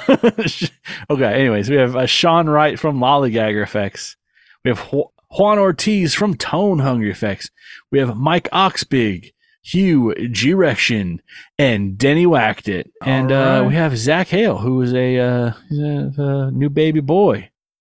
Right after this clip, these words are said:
Speaker 1: uh, just the other day. So congratulations to
Speaker 2: Congrats.
Speaker 1: Zach.
Speaker 2: He's
Speaker 1: Nice.
Speaker 2: a new zaddy.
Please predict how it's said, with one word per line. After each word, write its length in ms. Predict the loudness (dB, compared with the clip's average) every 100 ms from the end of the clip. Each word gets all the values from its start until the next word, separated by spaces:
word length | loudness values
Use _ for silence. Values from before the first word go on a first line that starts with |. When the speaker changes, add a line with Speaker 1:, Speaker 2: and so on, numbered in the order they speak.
| _ _ _ _ -8
Speaker 1:
uh, 280 | -6 -6 -8
just 360 | -8 -8 -8
the 140 | -4 -4
other 120 | -4
day. 380 | -2 -2 -2 -6 _ _
So 320 | -10 -6 -4 -6 _ -20 -20 -4
congratulations 760 | 0 2 2 2 0 0 -4
to 80 | -4
Speaker 2:
Congrats. 180 | -4 0
Speaker 1:
Zach. 340 | -2 -2 -8 _ _ _ _ _ _ _ _ _ _ _ _ -12
Speaker 2:
He's 120 | -6
Speaker 1:
Nice. 460 | -4 -4 -6 -6 -6
Speaker 2:
a 40 |
new 160 | -6 -6
zaddy. 880 | -6 -6 -6 -8 -10 -14 -20 -20